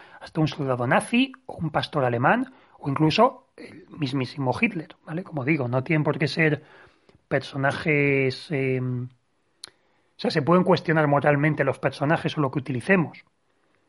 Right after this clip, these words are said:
siempre y cuando funcionen, ¿vale? No tenemos por qué poner solo, em, personajes políticamente correctos. Ponemos a Hitler, ponemos a Hitler. Sabemos que a Alemania, a los alemanes no le hará mucha gracia esto, pero es una forma rápida de, de recordar.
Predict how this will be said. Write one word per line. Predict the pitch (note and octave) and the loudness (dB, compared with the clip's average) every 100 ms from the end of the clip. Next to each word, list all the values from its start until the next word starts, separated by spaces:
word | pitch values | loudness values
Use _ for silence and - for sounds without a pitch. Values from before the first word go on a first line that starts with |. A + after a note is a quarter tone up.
| _ _ _ _ _ | _ _ _ _ _
siempre | - D#3 D3+ | -4 -2 0
y | |
cuando | D3 C3+ | 0 2
funcionen, | B2+ C3 D#3+ G3+ C#3 B2 | 0 0 4 4 4 2
¿vale? | B2+ F3 | 0 2
No | D3+ C3 | 0 0
tenemos | D3 C#3 C3+ | 0 -2 -2
por | D#3 | -4
qué | C#3+ | -2
poner | C3+ C#3 C3 | -2 -2 -2
solo, | - C#3 C3+ C3 - - - - _ _ | 0 4 4 2 -4 -20 -20 -20 _ _
em, | - C#3+ C3 B2 B2 A#2+ A2+ A#2 _ _ - - | -4 0 0 -2 -2 -4 -6 -10 _ _ -20 -10
personajes | - C3+ C#3+ D3 - | -6 -2 0 0 -2
políticamente | - D3 D3 - B2 A#2+ | -2 0 2 0 0 2
correctos. | B2 C3+ - - - _ | 4 4 2 -8 -20 _
Ponemos | - - C#3+ C#3 | -20 -8 -4 -2
a | - | -2
Hitler, | F3+ A3 A#3 | 0 0 -2
ponemos | D3 B2 A#2 | -4 -4 0
a | D#3 | 0
Hitler. | - E3 - - _ - - - _ | 0 -4 -8 -16 _ -20 -20 -20 _
Sabemos | - - C#3 - | -8 -2 0 0
que | D#3+ | 2
a | C#3+ | 2
Alemania, | C#3+ D3 E3 E3 | 4 4 4 2
a | |
los | C3 | 2
alemanes | C#3 B2+ C#3+ D3+ | 2 4 4 4
no | C#3+ | 4
le | C3+ | 4
hará | B2+ | 4
mucha | C3+ C3 | 2 0
gracia | C#3+ C#3+ F#3 | 0 0 2
esto, | G3 - C#4 - | 2 0 -2 -6
pero | - B3 C#4+ - | -2 0 0 -6
es | - | -4
una | E3 | -2
forma | C3+ E3+ F#3 C#4 - | 0 0 0 -2 -6
rápida | D3+ D3 D#3+ F3+ E3 | -2 -2 0 2 2
de, | C3+ B2+ - - - _ | 2 0 -6 -20 -20 _
de | E3 | 0
recordar. | C3 - B2+ A2+ | 2 2 2 0